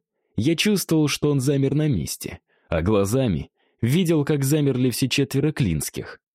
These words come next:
Этих мгновений мне хватило, чтобы настигнуть семейку — и из открытых ладоней влить в родителей Альтеру. Через миг я положил ладони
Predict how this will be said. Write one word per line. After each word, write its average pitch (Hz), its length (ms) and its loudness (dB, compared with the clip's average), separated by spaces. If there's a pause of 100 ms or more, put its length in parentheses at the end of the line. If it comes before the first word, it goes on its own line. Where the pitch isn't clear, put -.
Этих 170 380 0
мгновений 160 680 2
мне 151 180 2
хватило, 139 580 0
чтобы 92 280 0
настигнуть 90 600 0
семейку — 131 640 -2 (260)
и 156 120 2
из 175 120 2
открытых 185 560 0
ладоней 175 440 2
влить 185 420 2
в 107 40 0
родителей 110 580 2
Альтеру. 85 580 -2 (460)
Через 180 320 0
миг 180 240 0
я 170 120 2
положил 143 480 2
ладони 92 600 0